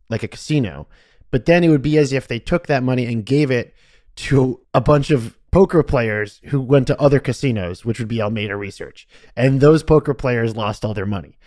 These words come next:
But all along, F T X was like, "Don't worry, we have the chips that we made that represent the money we don't have." And it, the theory is that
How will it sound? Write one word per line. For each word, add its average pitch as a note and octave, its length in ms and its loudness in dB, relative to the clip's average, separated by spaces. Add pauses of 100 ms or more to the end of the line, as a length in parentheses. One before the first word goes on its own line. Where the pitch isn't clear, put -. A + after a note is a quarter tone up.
(320)
But C#3 220 0 (400)
all E3 240 6
along, D#3+ 300 4
F C3+ 120 -4
T D3+ 140 0
X D3 160 0
was C3+ 140 -2
like, B2 120 -2
"Don't D#3+ 220 4
worry, C3+ 380 2 (320)
we C#3+ 140 -2
have C#3+ 240 2
the C3+ 80 -4
chips - 360 0
that A#2+ 140 -2
we A#2 140 -2
made G2+ 340 -6 (360)
that C3+ 120 2
represent C#3+ 440 2
the C#3 60 2
money C#3+ 280 2
we C#3 120 2
don't B2+ 200 -2
have." G#2 420 -4 (100)
And D3+ 160 2
it, D3 220 -4
the C#3+ 140 -2
theory G#3 420 2
is D#3 160 2
that B2+ 220 -2